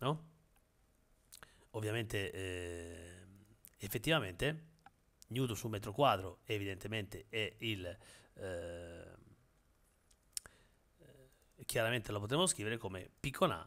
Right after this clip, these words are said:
lo potremmo scrivere come quarantuno, quindi un pascal evidentemente sarà un newton, un newton per metro quadro, no? Eh, e quindi, eh, evidentemente P con A la possiamo scrivere come quarantuno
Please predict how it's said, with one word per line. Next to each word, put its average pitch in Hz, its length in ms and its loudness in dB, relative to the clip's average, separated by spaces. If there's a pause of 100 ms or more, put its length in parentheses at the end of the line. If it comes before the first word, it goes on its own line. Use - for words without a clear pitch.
(400)
lo - 80 -8
potremmo 110 280 0
scrivere 101 240 -2
come 101 220 -2 (140)
quarantuno, 104 760 2 (380)
quindi 98 260 -6
un 104 160 -2
pascal 127 540 12
evidentemente 104 440 2
sarà 104 280 2
un 156 180 8
newton, 135 520 8 (540)
un 175 240 12
newton 139 500 8 (340)
per 123 280 12
metro 120 300 6
quadro, 110 560 6 (380)
no? 160 340 2 (580)
Eh, 95 280 -6
e 131 80 -2
quindi, 127 360 6
eh, 98 260 -2
evidentemente 110 800 0
P - 160 -2
con 147 180 4
A 95 100 0
la 98 100 -2
possiamo 120 240 2
scrivere 113 220 2
come 107 140 -2
quarantuno 135 600 2